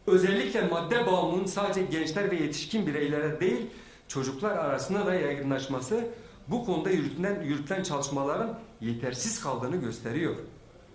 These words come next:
Bakın, Diyarbakır Barosu geçenlerde kısmi bir çalışma yaptı.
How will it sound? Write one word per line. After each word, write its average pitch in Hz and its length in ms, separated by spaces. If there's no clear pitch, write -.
Bakın, 226 280
Diyarbakır 208 460
Barosu 190 320
geçenlerde 156 720
kısmi 160 280
bir 143 60
çalışma 135 480
yaptı. - 320